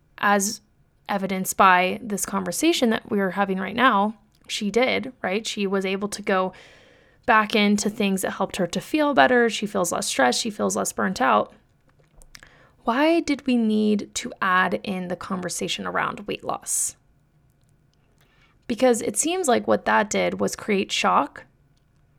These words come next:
then create some emotional distress,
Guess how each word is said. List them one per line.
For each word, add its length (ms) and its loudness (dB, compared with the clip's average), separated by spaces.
then 380 2
create 640 -2
some 220 0
emotional 520 0
distress, 680 0